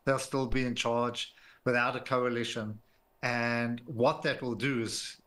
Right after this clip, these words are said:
uh, it's gonna steady the nerves of foreigners,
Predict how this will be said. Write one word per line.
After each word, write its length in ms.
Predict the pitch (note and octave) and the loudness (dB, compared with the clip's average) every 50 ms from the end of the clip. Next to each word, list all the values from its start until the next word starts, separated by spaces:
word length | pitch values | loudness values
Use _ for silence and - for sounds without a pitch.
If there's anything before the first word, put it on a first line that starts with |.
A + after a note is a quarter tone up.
| _ C#3 | _ 0
uh, 520 | B2 A#2 A2+ A2+ A2 A2 A2 A2 A2+ B2+ - | 2 2 4 2 2 2 2 0 0 -2 -4
it's 140 | - B2 - | -4 -4 0
gonna 220 | C#3+ C3+ B2 A#2 | 0 0 0 0
steady 340 | - - - D3+ C3+ C3 C3 | -2 0 0 0 0 0 0
the 120 | A#2 B2 | 0 -2
nerves 340 | A#2 A#2 A#2+ A#2+ B2 A2 A#2+ | 0 0 0 0 0 -2 -2
of 120 | A#2 A2 - | -4 -4 -2
foreigners, 680 | - B2 A#2+ A#2+ B2 A#2+ A#2+ A#2 A2+ G#2+ - - | 0 2 2 2 2 0 -2 -2 -2 -4 -6 -10